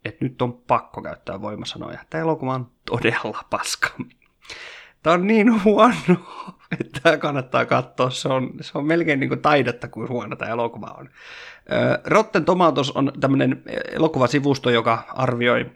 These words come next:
elokuvia, ja se on, se on tosi kriittinen. Se perustuu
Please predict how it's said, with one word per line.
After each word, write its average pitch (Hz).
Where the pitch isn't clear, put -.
elokuvia, 156
ja 127
se 143
on, 135
se 143
on 135
tosi 139
kriittinen. 117
Se -
perustuu 127